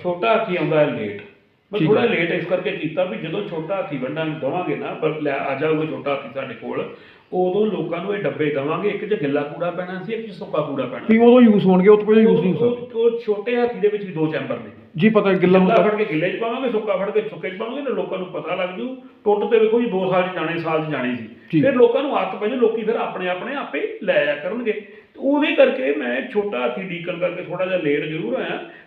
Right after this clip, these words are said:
Speaker 1: ਮੇਰੇ ਘਰ ਇੱਥੇ ਡੱਬੇ ਪਏ ਰਹੇ ਜੀ।
Speaker 2: ਪਰ ਵੰਡੇ ਸਾਰੇ ਜੇ ਇਹ ਦੱਸੋ,
Speaker 1: ਉਹ
Speaker 2: ਜਿੰਨੇ ਆਏ ਵੰਡੇ ਆ?
Speaker 1: ਮੈਂ ਕਿਹਾ ਇੱਕ ਵੀ ਮੈਂ ਆਪਣੇ ਘਰ ਜੋਗਾ ਵੀ ਨਹੀਂ ਰੱਖਿਆ ਕੋਈ ਜੀ, ਹੋਰ ਦੱਸੋ।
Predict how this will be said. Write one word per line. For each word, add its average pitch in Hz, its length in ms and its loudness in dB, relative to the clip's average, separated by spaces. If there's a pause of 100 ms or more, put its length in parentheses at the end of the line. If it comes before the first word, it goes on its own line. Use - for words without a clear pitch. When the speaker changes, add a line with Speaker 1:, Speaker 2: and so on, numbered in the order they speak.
Speaker 1:
ਮੇਰੇ 240 160 2
ਘਰ - 200 4
ਇੱਥੇ 226 180 4
ਡੱਬੇ 214 260 6
ਪਏ 196 240 4
ਰਹੇ 180 100 2
ਜੀ। 180 160 -2
Speaker 2:
ਪਰ 254 120 8
ਵੰਡੇ 240 300 8
ਸਾਰੇ 226 260 6
ਜੇ 254 180 6
ਇਹ 254 60 8
ਦੱਸੋ, 220 200 6
Speaker 1:
ਉਹ 269 220 0
Speaker 2:
ਜਿੰਨੇ 220 220 8
ਆਏ 233 140 10
ਵੰਡੇ 214 280 8
ਆ? 247 60 4
Speaker 1:
ਮੈਂ 214 140 0
ਕਿਹਾ 233 180 0
ਇੱਕ 220 340 2
ਵੀ 240 160 0
ਮੈਂ 214 260 2
ਆਪਣੇ 214 280 -2
ਘਰ 226 140 -2
ਜੋਗਾ 175 300 0
ਵੀ 170 140 -4
ਨਹੀਂ 170 120 -6
ਰੱਖਿਆ 135 140 -10
ਕੋਈ 123 180 -12
ਜੀ, 131 80 -12
ਹੋਰ 139 220 -4
ਦੱਸੋ। - 280 -20